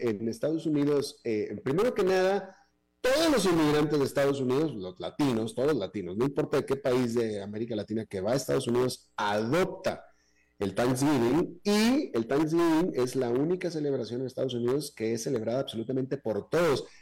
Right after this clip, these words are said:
La Navidad, mucha, mucha gente en Estados Unidos no celebra la Navidad.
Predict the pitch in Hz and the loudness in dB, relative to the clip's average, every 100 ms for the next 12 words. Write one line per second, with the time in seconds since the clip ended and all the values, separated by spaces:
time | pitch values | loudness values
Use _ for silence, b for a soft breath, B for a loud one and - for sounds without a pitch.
0 | - 135 131 131 143 196 202 156 165 185 | -4 0 2 2 4 4 2 2 0 0
1 | 139 190 202 - 220 392 262 180 - 135 | 0 0 -4 -4 -4 -4 -4 -4 -2 -4
2 | 123 127 123 110 117 117 110 104 101 101 | -2 -2 -4 -6 -6 -4 -4 -6 -8 -10
3 | 95 92 78 78 | -8 -6 -4 -6